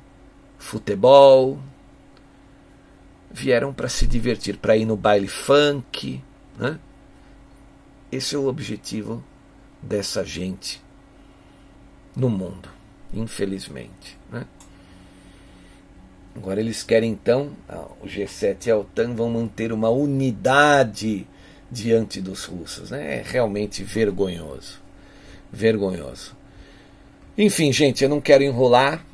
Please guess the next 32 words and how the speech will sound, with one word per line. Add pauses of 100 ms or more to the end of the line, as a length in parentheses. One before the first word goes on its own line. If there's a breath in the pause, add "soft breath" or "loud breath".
né?
Eu
sempre
quero
terminar
o
áudio (800)
dentro
do
período
que
dá
pra
gente
explicar,
dá
pra
gente
fazer
uma
análise
coerente (580 loud breath)
com
os
fatos
que
ocorreram
no
dia
anterior,
não
é?